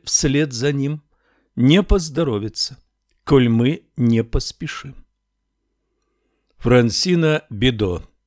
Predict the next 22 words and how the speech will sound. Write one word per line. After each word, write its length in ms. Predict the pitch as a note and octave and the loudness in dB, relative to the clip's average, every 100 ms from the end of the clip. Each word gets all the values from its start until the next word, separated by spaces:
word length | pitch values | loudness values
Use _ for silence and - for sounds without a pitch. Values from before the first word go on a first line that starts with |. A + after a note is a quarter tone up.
| _ | _
тридцать 520 | C3+ C#3+ D3 D#3+ - | 0 0 0 -4 -4
пять 220 | - D3 A#2+ | -2 -2 -2
лет, 240 | G#2 G#2+ | -6 -6
сказал 560 | - A#2 G2+ G#2+ A2 - | -8 -6 -4 -4 -4 -6
Меркаде, 640 | A2 G#2+ - A2+ G#2 A2 - _ - - _ | -6 -4 -6 -6 -6 -8 -10 _ -20 -20 _
протягивая 840 | - B2+ A#2 B2 G#2+ A2 A2+ A2+ - - | 2 2 2 0 0 0 0 0 -4 -4
карточку 600 | C3+ A#2+ - C#3 - E3+ | -2 -2 -4 -10 -10 -8
Адамбергу. 720 | - A2+ A#2+ G2 F#2 E2+ F2+ - - _ | -6 -6 -6 -4 -6 -6 -8 -12 -20 _
Живёт 460 | A#2 G#2 D#3 F#3 - | -2 2 2 2 0
в 200 | - - | -4 -4
Кланси, 560 | C#3+ D3+ B2+ - G#2+ - | -2 -2 -4 -6 -8 -2
это 460 | C3 - C#3 B2 - _ - _ - | -2 0 -4 -4 -10 _ -20 _ -6
деревенька 760 | G3+ C#3+ A2+ G#2+ G2 C3 A#2 | 0 2 2 0 -2 -4 -4
на 200 | - B2 | -2 -2
двести 420 | A#2 A2+ G2+ - A#2+ | 0 -2 -4 -4 -6
душ 360 | E3 D#3+ - - | -4 -4 -6 -10
в 80 | - | -10
семи 380 | - B2 A#2+ | -4 -2 -2
километрах 720 | - A2+ A2 C#3 - F#2+ - - - _ - | -4 -6 -4 -4 -4 -8 -10 -16 -20 _ -2
от 220 | C3 B2 | 0 0
опушки 480 | A#2 - C#3+ - B2 | -2 -2 -6 -6 -6
Боск-де-Турель. 1000 | G2+ B2 - - G#2+ A2 A2+ G2 F#2+ | -2 -4 -4 -10 -8 -8 -6 -8 -8